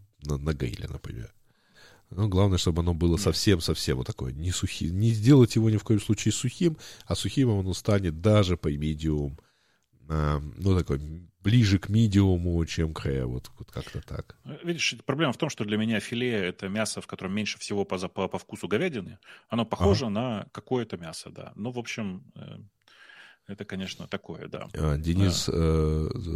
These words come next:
Speaker 1: рассказывает про то, что в Люксембурге нашел мраморный стейк за сто шесть евро килограмм. А, самый вот прямо мраморный стейк,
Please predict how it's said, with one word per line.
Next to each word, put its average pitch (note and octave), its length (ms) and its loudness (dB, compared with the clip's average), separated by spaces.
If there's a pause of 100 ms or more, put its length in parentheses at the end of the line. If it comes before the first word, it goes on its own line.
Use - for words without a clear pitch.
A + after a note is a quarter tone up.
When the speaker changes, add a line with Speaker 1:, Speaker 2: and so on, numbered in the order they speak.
Speaker 1:
рассказывает D#2 560 -2
про - 120 -6
то, F2 160 -2
что C#2 260 -2
в C#2 120 -12 (100)
Люксембурге E2 480 -2
нашел D#2 240 -4
мраморный D#2 380 0
стейк G2 280 -2
за D#2 100 -4
сто - 180 -4
шесть - 380 -2
евро D#2 260 2
килограмм. D2+ 540 -4 (640)
А, E2 340 4 (600)
самый A2 680 4 (180)
вот D#2 360 0
прямо F2+ 320 4
мраморный E2 640 2
стейк, - 540 2